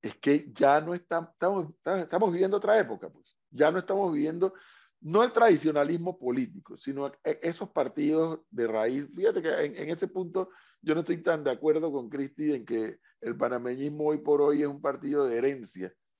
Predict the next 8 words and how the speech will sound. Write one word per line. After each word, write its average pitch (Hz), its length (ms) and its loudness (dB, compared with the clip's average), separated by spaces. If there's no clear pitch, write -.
o 110 160 4
de, 113 220 2
o 113 180 0
de 110 340 0
una, 131 380 -6
ya, 127 240 2
o - 80 -4
sea, 123 320 -2